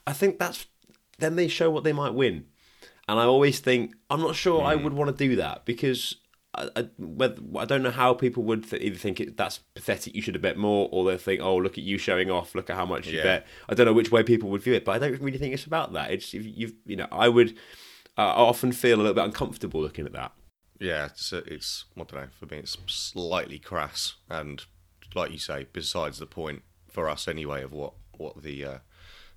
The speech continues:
Speaker 2: um, enjoyment of it is about. So, yeah, I'm with you there.
Speaker 1: Do you feel that it is in any way contributing to the mad Cheltenham hype we know we talk about and, and racing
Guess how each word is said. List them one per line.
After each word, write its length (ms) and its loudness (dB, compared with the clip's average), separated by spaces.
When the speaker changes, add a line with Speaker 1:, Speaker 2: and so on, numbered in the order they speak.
Speaker 2:
um, 420 -10
enjoyment 500 -12
of 120 -12
it 120 -12
is 100 -14
about. 340 -8
So, 320 -16
yeah, 80 -12
I'm 80 -14
with 140 -16
you 60 -14
there. 180 -14
Speaker 1:
Do 80 -2
you 60 0
feel 220 2
that 140 2
it 140 0
is 840 4
in 160 2
any 160 4
way 600 0
contributing 580 -2
to 400 0
the 180 -6
mad 460 0
Cheltenham 360 -2
hype 280 0
we 80 -2
know 120 0
we 120 -4
talk 300 -4
about 400 -2
and, 320 -10
and 140 -6
racing 440 -6